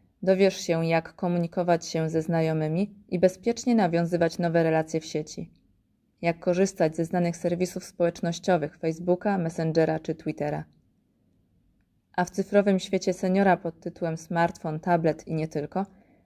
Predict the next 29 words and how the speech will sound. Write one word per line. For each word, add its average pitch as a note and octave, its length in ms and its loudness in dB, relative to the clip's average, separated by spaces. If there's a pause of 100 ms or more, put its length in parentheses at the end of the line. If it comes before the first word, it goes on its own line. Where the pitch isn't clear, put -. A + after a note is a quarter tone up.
(100)
na F3 120 0
konkretnych G3 560 4
przykładach F#3 560 0
nauczysz F3 440 -2
się E3+ 140 -4
korzystać E3+ 480 -2
z - 100 -18
urządzeń F3 360 2
mobilnych. D#3+ 600 -4 (840)
Zobaczysz, F3 540 2
jak D3+ 180 -4
obsługiwać D#3 600 -6
portę - 340 -2
elektroniczną, F3+ 840 -2 (520)
udostępniać F#3+ 680 2
filmy, F#3 340 2
zdjęcia E3 580 0 (380)
oraz F3+ 280 4
wyszukiwać F#3+ 600 -2
informacje D#3+ 680 -2
w D3+ 40 -8
internecie. D#3 680 -6 (1200)
A E3 120 -2
jeśli E3 360 2
chcesz E3+ 260 4
zaimponować E3 720 0
dzieciom D#3+ 480 0
czy - 140 -10
wnukom, D#3+ 400 -4